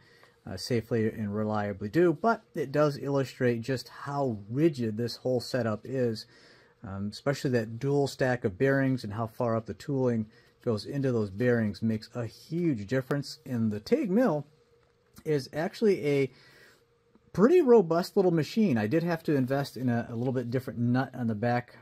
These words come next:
for the column that got a little better bite. Um, otherwise, this thing could push hard enough the column would tilt just a little bit.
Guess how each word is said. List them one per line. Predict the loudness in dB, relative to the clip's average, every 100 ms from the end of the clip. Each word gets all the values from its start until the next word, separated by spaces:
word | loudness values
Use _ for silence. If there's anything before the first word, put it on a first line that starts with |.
| -8
for |
the | -6
column | -4 -2 0 2 0
that |
got | -2 -2
a |
little | 0 -2
better | -2 -4 -4
bite. | -2 0 -2 -8 _
Um, | -6 -4
otherwise, | -2 -2 -2 -2 -4 -6
this | -8
thing | -4 -4 -4 -8 -20 -20 -12
could | -10 -6
push | -6 -4
hard | -2 -2
enough | -2 -4
the | -10
column | -8 -4 -4
would | -6
tilt | -6 -8 -8
just | -12 -10
a |
little | -8 -6 -6
bit. | -4 -6